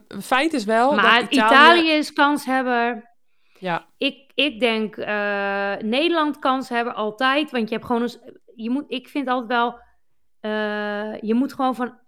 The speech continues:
Speaker 2: alle twee de groepen... Dus de man en de vrouw, <laughs> heel lekker goed uitgelegd, eh, moet je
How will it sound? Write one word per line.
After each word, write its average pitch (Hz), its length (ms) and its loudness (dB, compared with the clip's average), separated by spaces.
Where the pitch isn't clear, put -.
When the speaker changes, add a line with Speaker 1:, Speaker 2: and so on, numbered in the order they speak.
Speaker 2:
alle 302 240 2
twee 247 260 0
de 208 380 -2
groepen... 285 380 -4
Dus 285 160 -2
de 240 60 -4
man 233 200 0
en 220 120 -2
de 196 60 -8
vrouw, 220 380 -2
<laughs> - 220 -20
heel 196 100 -10
lekker 196 300 -12
goed - 200 -16
uitgelegd, 214 420 -12
eh, 220 320 -2
moet 240 240 -2
je 220 400 0